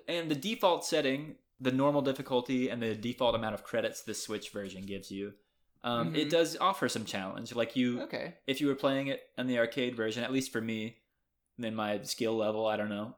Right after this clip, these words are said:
Speaker 1: I would have to put in a quarter or two to keep it going to see the end. And obviously you can alter the difficulty a little bit to make it lengthier and make it a little
Speaker 2: Mm-hmm.
Speaker 1: more challenging. But yeah, it's a, it is, even by shoot 'em up standards, it is a short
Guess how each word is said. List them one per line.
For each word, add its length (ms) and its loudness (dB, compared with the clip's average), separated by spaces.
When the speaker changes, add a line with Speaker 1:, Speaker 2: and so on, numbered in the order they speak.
Speaker 1:
I 100 4
would 120 4
have 160 2
to 80 -4
put 340 -6
in 140 0
a 220 0
quarter 340 -2
or 80 0
two 300 -4
to 120 -10
keep 220 -4
it 100 -6
going 240 -4
to 100 -10
see 140 -6
the 160 -6
end. 300 -8
And 120 2
obviously 400 4
you 80 0
can 140 -4
alter 280 0
the 100 -4
difficulty 420 -4
a 60 -4
little 160 -2
bit 220 -4
to 100 -2
make 220 -4
it 200 0
lengthier 480 -4
and 120 -6
make 180 -2
it 60 0
a 20 0
little 160 0
Speaker 2:
Mm-hmm. 40 0
Speaker 1:
more 100 -2
challenging. 680 -8
But 320 6
yeah, 260 2
it's 300 2
a, 60 2
it 340 0
is, 300 0
even 280 0
by 140 4
shoot 200 0
'em 100 -2
up 120 -2
standards, 640 -6
it 140 -2
is 140 -2
a 120 -6
short 680 -4